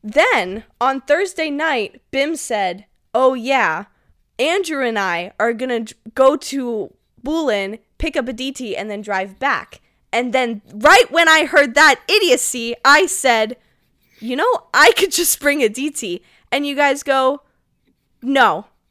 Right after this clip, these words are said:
no, we already planned Tractor Supply date." And I said, "Okay, okay." And then, even after I offered it again, I said, "Are you sure you don't want me to pick up a D T?" They, s-, they said, "No. No, we do not."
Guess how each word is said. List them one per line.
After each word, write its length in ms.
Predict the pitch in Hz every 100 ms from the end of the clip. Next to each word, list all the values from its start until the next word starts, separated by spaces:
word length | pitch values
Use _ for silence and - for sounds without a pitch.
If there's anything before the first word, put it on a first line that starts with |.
| _ _ _
no, 260 | - 269 240
we 200 | 214 247 -
already 340 | 269 302 320
planned 380 | 339 277 233 233 240
Tractor 520 | - 294 294 - 302
Supply 420 | - 247 240 190
date." 460 | 165 156 139 _ - _ _ -
And 140 | 233
I 140 | 247 269
said, 420 | - 247 233 247 _ _ _ _ _ _ -
"Okay, 480 | 202 202 208 147 196 _ _ _ _ _ _ _ _ _ -
okay." 540 | 233 - 254 190 156 _ _
And 220 | - 294 262
then, 300 | 392 349 349 _ -
even 380 | 339 403 427 -
after 360 | 359 440 370 294
I 160 | 285 294
offered 400 | 277 311 - 359
it 180 | 285 -
again, 800 | - 262 233 277 320 311 190 196 - _ -
I 140 | 247 285
said, 320 | - 269 254
"Are 120 | - 240
you 140 | 254
sure 180 | - 269
you 140 | 294
don't 160 | 277 240
want 120 | 254
me 80 | 254
to 60 | 247
pick 160 | 285
up 80 | 240
a 40 | 233
D 160 | 226
T?" 160 | 220 202
They, 120 | 175
s-, 180 | 185 -
they 140 | 190 190
said, 200 | - 180
"No. 140 | 180 - _ _ _ _ _
No, 140 | 226 220
we 120 | 262
do 140 | 208
not." 400 | 208 156 - -